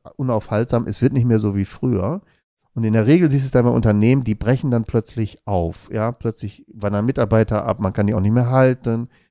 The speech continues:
ja, das Ganze, was sie da machen, funktioniert nicht mehr. Und es ist in dieser Situation, wenn das alles aufgebrochen wird, in diesem schlimmsten Augenblick der Krise, dass die Leute das erste Mal sagen, okay,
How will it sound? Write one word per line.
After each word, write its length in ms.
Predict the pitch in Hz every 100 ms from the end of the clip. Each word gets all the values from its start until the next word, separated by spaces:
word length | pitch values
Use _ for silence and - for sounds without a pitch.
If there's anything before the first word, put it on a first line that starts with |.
| _ -
ja, 140 | 101
das 160 | 104 -
Ganze, 260 | 113 120 113
was 140 | 107
sie 80 | 107
da 100 | 98
machen, 300 | 95 101 92
funktioniert 560 | - 98 95 104 147 107
nicht 220 | 104 -
mehr. 360 | 90 95 165 202 _ _ _ _ _ _ _ _ _ _ _ _ -
Und 140 | 113
es 140 | 113
ist 180 | 131 120
in 60 | 120
dieser 300 | 226 214 175
Situation, 680 | 160 151 135 - 113 110
wenn 100 | 107
das 140 | 110 104
alles 280 | 135 165 123
aufgebrochen 580 | 123 - 104 98 104
wird, 220 | 92 123 -
in 80 |
diesem 180 | 107 104
schlimmsten 380 | - 170 190 -
Augenblick 360 | 127 117 117 -
der 120 | 107
Krise, 720 | - 131 123 107 95 110 190 _ _ _ _
dass 180 | - 110
die 40 | 107
Leute 340 | 107 117 113
das 200 | 107 -
erste 400 | 135 139 165 143
Mal 120 | 127
sagen, 260 | 107 107 - -
okay, 560 | 95 - 135 135 139